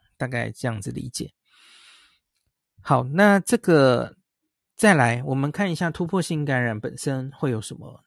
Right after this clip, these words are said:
症状吼。那这个症状一个很妙的地方，那是这些打过疫苗的人，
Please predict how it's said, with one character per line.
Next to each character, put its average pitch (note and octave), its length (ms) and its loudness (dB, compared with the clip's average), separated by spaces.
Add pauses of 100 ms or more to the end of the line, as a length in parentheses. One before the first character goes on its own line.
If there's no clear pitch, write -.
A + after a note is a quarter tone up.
症 C#3+ 220 -2
状 C3+ 240 -6
吼。 - 240 -16 (880)
那 G3 220 0
这 - 200 -8
个 G3+ 120 2
症 F3 320 0
状 D#3 260 -2
一 C#3+ 220 -6
个 F#3+ 140 0
很 C#3 120 0
妙 D3 360 2
的 A#2+ 100 2
地 C3 180 0
方， A#2 320 -2 (800)
那 C#3+ 400 2 (500)
是 D3+ 360 0 (580)
这 G3 280 0
些 F3+ 260 0
打 G#2+ 300 -2
过 D#3+ 260 4
疫 E3+ 160 -2
苗 A#2+ 260 0
的 A2+ 220 2
人， A2+ 440 -4